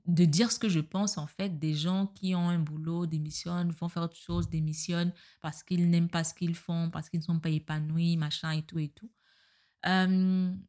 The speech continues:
honnêtement, je, je, je ne suis pas là pour dire que c'est bien ou c'est pas bien. Comme j'ai dit, chacun fait ce qu'il arrange. La seule chose que je dirais, c'est que si c'est que ça, ça,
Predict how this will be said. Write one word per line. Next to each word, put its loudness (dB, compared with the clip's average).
honnêtement, 2
je, 4
je, -4
je 0
ne 4
suis 0
pas -2
là 2
pour 0
dire 2
que -4
c'est -2
bien 0
ou 2
c'est -4
pas -2
bien. -8
Comme 0
j'ai 0
dit, 0
chacun 0
fait -4
ce -6
qu'il -2
arrange. -2
La 2
seule -2
chose 0
que -2
je 6
dirais, 4
c'est 0
que -2
si -6
c'est -10
que 0
ça, -6
ça, -12